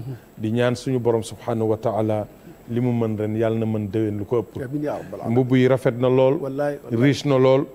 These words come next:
Speaker 1: Waaye ni ko El Hadj Ibrahima Sakho doon waxee, lu mu rafet, rafet, rafet,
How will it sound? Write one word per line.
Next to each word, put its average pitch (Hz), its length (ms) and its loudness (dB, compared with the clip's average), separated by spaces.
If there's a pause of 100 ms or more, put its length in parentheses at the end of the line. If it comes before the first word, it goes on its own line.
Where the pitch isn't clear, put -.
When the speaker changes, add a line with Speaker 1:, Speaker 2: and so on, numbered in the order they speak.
(340)
Speaker 1:
Waaye 127 400 6
ni 131 140 2
ko 139 180 0
El 135 140 4
Hadj 127 160 4
Ibrahima 123 320 4
Sakho 120 320 2
doon 117 180 2
waxee, 113 360 0 (380)
lu 131 120 2
mu 143 120 4
rafet, 127 320 2
rafet, 120 280 0
rafet, 117 240 0